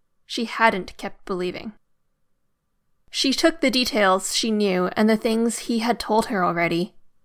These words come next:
and picked apart the notion. Her mother had been a Cape groupie, with more of a sense of adventure than common sense. Bold and brave enough to raise her for the first five or so years before returning to face Marquis.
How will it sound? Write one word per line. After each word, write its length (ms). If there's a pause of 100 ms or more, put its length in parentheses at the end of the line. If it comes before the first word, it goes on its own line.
(100)
and 160
picked 260
apart 340
the 80
notion. 500 (1500)
Her 120
mother 300
had 160
been 160
a 60
Cape 300
groupie, 480 (720)
with 220
more 320
of 100
a 60
sense 360
of 100
adventure 540
than 300
common 480
sense. 580 (1040)
Bold 440
and 180
brave 300
enough 320
to 120
raise 360
her 160
for 160
the 100
first 420
five 480
or 120
so 180
years 460
before 360
returning 440
to 60
face 280
Marquis. 540